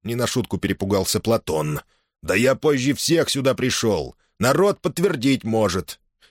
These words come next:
Не греши, паря, не взводи на меня поклеп, ведь тут дело не шуточное». «Если знаешь, что не шуточное,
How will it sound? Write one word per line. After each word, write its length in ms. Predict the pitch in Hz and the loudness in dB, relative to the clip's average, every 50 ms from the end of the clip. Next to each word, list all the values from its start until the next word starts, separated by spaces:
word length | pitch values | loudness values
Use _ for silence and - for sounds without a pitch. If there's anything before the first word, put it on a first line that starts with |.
| _ - | _ -6
Не 160 | 92 95 117 | -2 0 0
греши, 540 | 117 139 147 170 170 - - 196 208 202 185 | 2 2 2 2 2 2 2 2 4 2 2
паря, 420 | - - 180 175 170 156 135 117 | 2 0 2 2 2 2 0 0
не 120 | 113 127 123 | 0 -2 -4
взводи 440 | 120 131 143 165 165 156 180 190 | -2 0 0 0 0 2 2 0
на 60 | 180 170 | 2 2
меня 240 | 156 151 143 135 | 0 2 2 2
поклеп, 560 | 113 - 127 113 - 120 104 92 85 78 - - - _ - | 2 2 0 0 0 0 0 0 0 -2 -6 -10 -16 _ -2
ведь 160 | 90 131 131 | -2 0 2
тут 200 | - 185 170 127 | 2 0 0 2
дело 260 | 104 147 185 180 170 | 2 2 2 4 2
не 140 | 170 175 185 | 2 2 2
шуточное». 920 | 170 - - 143 156 156 151 147 - - - 98 82 76 73 73 73 71 - _ _ _ _ _ _ _ _ _ _ _ _ _ - | 2 2 2 2 2 2 2 0 0 -2 -4 -4 -6 -4 -4 -4 -6 -6 -10 _ _ _ _ _ _ _ _ _ _ _ _ _ -4
«Если 300 | 85 87 87 - 95 98 | -2 -2 0 0 -2 -2
знаешь, 400 | 90 92 110 113 110 104 101 92 | 0 0 0 2 2 2 0 0
что 200 | - - - 101 | -2 -2 -2 -2
не 140 | 104 107 104 | 0 0 0
шуточное, 880 | - - 135 131 127 - 92 - - - 82 76 76 71 69 67 - | 0 0 0 0 0 0 -2 -2 -2 -4 -4 -6 -6 -8 -8 -10 -12